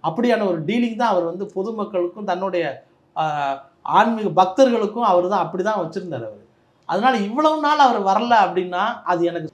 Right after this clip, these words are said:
சந்தேகமா தான் இருக்கு. நித்யானந்தா அவர்கள் உயிரோட இருக்காரா அப்படிங்கிறது எனக்கு டவுட்டு தான். ஆனால் இன்டர்போல்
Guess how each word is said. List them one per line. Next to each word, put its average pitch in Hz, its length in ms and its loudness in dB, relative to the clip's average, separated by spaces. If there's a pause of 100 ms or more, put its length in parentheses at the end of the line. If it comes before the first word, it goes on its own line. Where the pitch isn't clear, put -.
சந்தேகமா 208 420 -4
தான் 202 180 -2
இருக்கு. 190 320 -6 (160)
நித்யானந்தா 196 520 -4
அவர்கள் 165 300 -6 (440)
உயிரோட 202 340 0 (100)
இருக்காரா 175 460 2
அப்படிங்கிறது 156 480 -4
எனக்கு 147 200 -8
டவுட்டு 160 320 -6
தான். 127 160 -10 (540)
ஆனால் 180 380 2 (280)
இன்டர்போல் 247 580 2